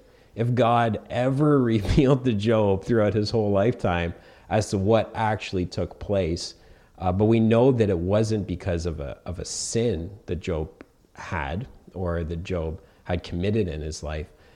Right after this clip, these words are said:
but it was part of the sovereign act of God and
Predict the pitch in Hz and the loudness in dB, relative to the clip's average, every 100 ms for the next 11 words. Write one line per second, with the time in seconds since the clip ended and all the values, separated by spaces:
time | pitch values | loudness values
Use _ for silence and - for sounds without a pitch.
0 | - 95 101 90 92 - 98 101 95 90 | -6 4 4 4 -2 0 2 4 2 0
1 | 87 87 - 104 76 92 95 92 - 82 | -2 -4 -4 -2 0 0 -2 -4 -6 -6
2 | 85 82 - 80 82 85 82 82 78 - | -6 -6 -10 -8 -6 -6 -6 -8 -10 -16
3 | _ _ - 92 85 80 | _ _ -10 -6 -6 -8